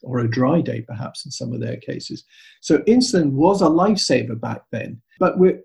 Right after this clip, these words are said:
we are not hunter-gatherers with seasonal feasts and famines anymore. Uh, but we've still got that biology, uh,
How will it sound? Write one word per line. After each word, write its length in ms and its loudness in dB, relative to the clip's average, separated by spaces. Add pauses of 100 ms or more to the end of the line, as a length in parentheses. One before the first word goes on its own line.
(100)
we 240 0
are 80 2
not 320 2 (240)
hunter-gatherers 1000 0
with 240 2
seasonal 760 0 (320)
feasts 360 0
and 180 -2
famines 420 0
anymore. 520 -6 (420)
Uh, 140 0 (100)
but 240 2
we've 140 0
still 280 4
got 340 2
that 300 -4
biology, 720 2 (120)
uh, 220 0